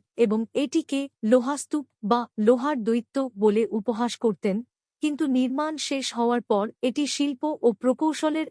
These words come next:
এক বিস্ময় হিসেবে স্বীকৃতি লাভ করে। নির্মাণ প্রক্রিয়া। আইফেল টাওয়ারের নির্মাণ শুরু হয় এক আট আট সাত সালের দুই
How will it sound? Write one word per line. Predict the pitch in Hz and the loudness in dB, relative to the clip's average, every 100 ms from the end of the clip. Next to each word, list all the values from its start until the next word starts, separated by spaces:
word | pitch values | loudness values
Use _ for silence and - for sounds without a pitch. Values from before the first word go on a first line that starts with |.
| - | -2
এক | 247 202 | -2 0
বিস্ময় | 226 - 269 277 | -2 -2 -4 -4
হিসেবে | 247 247 254 208 233 | 0 0 2 0 0
স্বীকৃতি | - 285 - 294 320 | -2 -6 -4 -4 0
লাভ | 254 196 - | 0 0 -2
করে। | 214 175 151 - _ _ _ _ _ _ _ _ 233 | -4 -2 -4 -10 _ _ _ _ _ _ _ _ 0
নির্মাণ | 277 330 339 359 392 | 2 2 2 0 0
প্রক্রিয়া। | - 277 - 226 165 160 _ _ _ _ _ _ _ _ - | 0 -2 0 -2 -2 -6 _ _ _ _ _ _ _ _ 0
আইফেল | 269 339 349 403 | 2 2 2 0
টাওয়ারের | 381 294 294 302 302 | 2 2 2 0 0
নির্মাণ | 240 240 233 277 | 2 2 0 -4
শুরু | 302 - 233 | -4 -4 -2
হয় | 190 202 202 - | 0 -2 -4 -4
এক | 254 277 - | -4 -4 -2
আট | 247 277 - | -2 -2 -4
আট | - 262 277 | 0 0 -2
সাত | - 247 254 | -2 -2 -2
সালের | - 247 240 240 185 | -2 0 2 0 0
দুই | 240 | -2